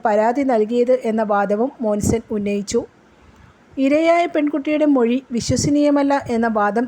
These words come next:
നിലനിൽക്കില്ലെന്ന് ഒട്ടേറെ സുപ്രീം കോടതി വിധികൾ ചൂണ്ടിക്കാട്ടി കോടതി വ്യക്തമാക്കി. പെൺകുട്ടിയുടെ മൊഴിയെ ശരിവയ്ക്കുന്ന തെളിവുകൾ ഹാജരാക്കണമെന്ന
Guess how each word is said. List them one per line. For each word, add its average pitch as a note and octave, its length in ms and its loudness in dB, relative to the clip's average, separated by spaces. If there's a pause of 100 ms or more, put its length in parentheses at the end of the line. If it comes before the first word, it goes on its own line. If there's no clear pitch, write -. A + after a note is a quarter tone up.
നിലനിൽക്കില്ലെന്ന് A#3 680 0 (160)
ഒട്ടേറെ D4 460 0
സുപ്രീം B3+ 440 0
കോടതി C#4 320 0
വിധികൾ G#3+ 300 0 (100)
ചൂണ്ടിക്കാട്ടി G#3 540 -2 (100)
കോടതി G3+ 400 0
വ്യക്തമാക്കി. G#3+ 560 -4 (1120)
പെൺകുട്ടിയുടെ E4 640 2
മൊഴിയെ C4+ 320 2 (100)
ശരിവയ്ക്കുന്ന C4+ 520 0 (100)
തെളിവുകൾ A#3+ 360 2 (120)
ഹാജരാക്കണമെന്ന B3+ 800 0